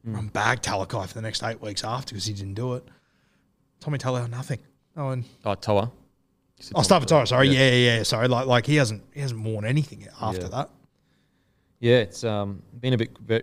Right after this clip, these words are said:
Speaker 1: like, very quiet, a bit surprised with that 'cause I thought we were gonna start to see, 'cause he had, he actually had good games leading into that game where we're going, "Fuck, there's something about Toa."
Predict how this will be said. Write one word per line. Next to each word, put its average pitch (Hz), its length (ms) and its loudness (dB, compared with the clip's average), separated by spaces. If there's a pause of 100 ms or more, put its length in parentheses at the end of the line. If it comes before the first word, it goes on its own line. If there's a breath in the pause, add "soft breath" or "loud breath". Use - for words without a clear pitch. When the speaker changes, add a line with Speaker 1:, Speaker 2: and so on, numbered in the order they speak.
Speaker 1:
like, 104 180 -2
very 107 260 0
quiet, 98 460 -6
a - 40 -16
bit 117 200 -8
surprised 101 460 2
with 92 60 -10
that 98 160 -2
'cause 113 100 -10
I 117 60 -6
thought 120 160 -2
we 113 60 -2
were 101 60 -6
gonna 107 160 -4
start 95 280 -4
to - 80 -14
see, 107 500 -4
'cause 117 100 -4
he 131 100 4
had, 156 360 2
he 156 140 -6
actually 165 260 -4
had 147 300 -2
good 127 200 -4
games 120 360 -2
leading 113 300 -2
into 113 200 -4
that 98 180 2
game 85 260 -6
where 101 120 0
we're 104 80 4
going, 92 240 4
"Fuck, - 180 -12
there's 113 120 -4
something 220 220 0
about 110 280 0
Toa." 95 320 -8